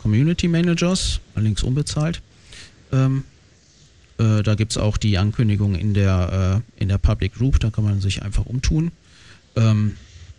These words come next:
weiß jetzt nicht, wie praktisch es ist, wenn man es jetzt zum Beispiel aus Deutschland her macht. Ich glaub, das mag eventuell ein bisschen problematisch sein, aber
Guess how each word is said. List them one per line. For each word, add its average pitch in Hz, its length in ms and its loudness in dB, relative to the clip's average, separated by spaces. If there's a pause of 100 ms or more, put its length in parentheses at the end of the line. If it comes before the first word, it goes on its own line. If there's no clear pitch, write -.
weiß 98 160 0
jetzt 104 160 -4
nicht, 98 200 -4 (160)
wie 104 140 -2
praktisch - 420 -2
es 107 200 -4 (160)
ist, - 260 -4
wenn 95 100 2
man 92 140 2
es 92 160 -2
jetzt - 140 -6
zum 90 100 -2
Beispiel - 180 -4
aus - 80 -10
Deutschland 98 460 -2
her 95 100 0
macht. 92 220 -2
Ich - 80 -10
glaub, 98 200 -4
das - 280 -6 (440)
mag 92 200 0
eventuell 98 380 0
ein 95 60 -2
bisschen 101 260 -2
problematisch 98 580 -4
sein, 98 240 -2
aber 87 340 -2